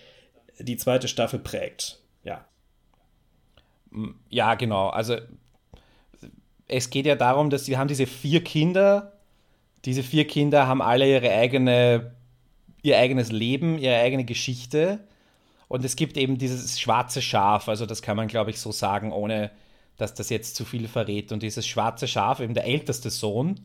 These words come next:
Speaker 2: es sind drei Söhne und eine Tochter, äh, kommt zurück und dessen, der, der hat quasi sein ganzes erwachsenes Leben weg von der Familie verbracht.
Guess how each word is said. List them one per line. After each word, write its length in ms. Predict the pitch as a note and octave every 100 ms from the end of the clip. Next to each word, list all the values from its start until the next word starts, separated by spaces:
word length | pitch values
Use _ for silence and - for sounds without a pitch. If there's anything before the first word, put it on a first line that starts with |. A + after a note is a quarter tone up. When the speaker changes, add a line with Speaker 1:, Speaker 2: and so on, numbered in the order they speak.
| _ _ _
Speaker 2:
es 120 | A2+
sind 140 | C3 A2+
drei 160 | A#2
Söhne 300 | A#2 A#2+ B2
und 60 | A2
eine 240 | G#2+ G#2
Tochter, 440 | A2 A2 - D#3 - _ _ _ _ _ _ _
äh, 240 | A#2+ A#2 A#2+ - _ _ -
kommt 340 | C#3 C3 C3
zurück 480 | - C3 D3+ - - - _ _ _ _
und 360 | C#3+ C3+ C3 - - -
dessen, 440 | C3+ C#3+ - D#3+ -
der, 320 | B2+ B2+ A2+ C3
der 160 | C3+
hat 160 | C#3+ -
quasi 240 | C#3 C#3
sein 400 | C3+ C3+ B2+ A#2+
ganzes 420 | B2 B2+ B2+ D#3+
erwachsenes 560 | C#3 B2 B2 - C3+ B2+
Leben 420 | A#2+ B2+ B2+ B2
weg 220 | A#2+ A#2
von 160 | - B2+
der 80 | A#2+
Familie 380 | B2 A#2+ B2+ B2+
verbracht. 600 | A2+ G#2+ F2 - -